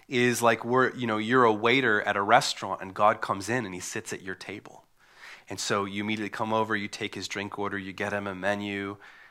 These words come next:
and then you come back and he has some questions. So you go back and you ask the, you know, you ask the chef about this particular thing, and then you come back and respond, and you fill his water, and he drops his fork, and so you go and you get him a new fork, and then eventually God is ready to o-, order his, his entree.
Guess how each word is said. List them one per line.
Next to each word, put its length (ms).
and 100
then 80
you 60
come 240
back 420
and 80
he 60
has 160
some 160
questions. 480
So 120
you 120
go 160
back 420
and 140
you 160
ask 340
the, 160
you 140
know, 140
you 180
ask 240
the 80
chef 400
about 260
this 160
particular 500
thing, 360
and 60
then 80
you 60
come 180
back 240
and 80
respond, 480
and 80
you 60
fill 280
his 180
water, 500
and 120
he 100
drops 340
his 140
fork, 400
and 80
so 120
you 100
go 100
and 100
you 60
get 160
him 140
a 20
new 140
fork, 260
and 100
then 120
eventually 600
God 220
is 140
ready 200
to 180
o-, 160
order 320
his, 360
his 220
entree. 560